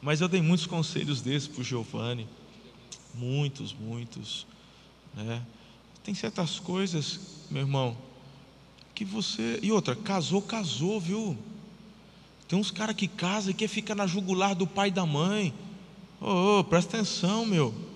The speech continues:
Para. Casou, casou. Vai viver com o que você tem. Dê valor no que você tem. "Ai, porque meu pai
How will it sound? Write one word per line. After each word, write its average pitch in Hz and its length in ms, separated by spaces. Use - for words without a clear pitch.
Para. 190 540
Casou, 165 420
casou. 196 720
Vai 185 200
viver 190 320
com 214 100
o 202 60
que 214 100
você 208 340
tem. 202 560
Dê 180 220
valor 214 340
no 214 100
que 214 120
você 202 320
tem. 214 520
"Ai, 196 120
porque - 220
meu 202 180
pai 220 640